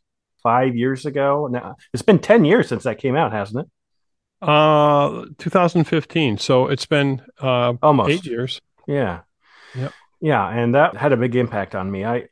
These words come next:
Speaker 1: I just thought that was amazing. And just the amount of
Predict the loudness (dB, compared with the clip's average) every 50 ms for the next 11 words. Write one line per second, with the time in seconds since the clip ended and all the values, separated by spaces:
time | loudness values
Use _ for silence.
0 | _ -10 -8 -8 -8 -10 -8 -4 -4 -4 -2 -2 -2 -2 -2 -4 -6 -4 -4 -2
1 | -2 -2 -2 -2 -4 -6 -6 -6 -8 -8 -10 -8 -8 -8 -8 -8 -10 -10 -14 -18
2 | -18 -16 -16 -16 -16 -14 -10 -8 -8 -6 -4 -4 -2 0 0 2 0 0 -2 -6
3 | -8 -6 -6 -6 -6 -8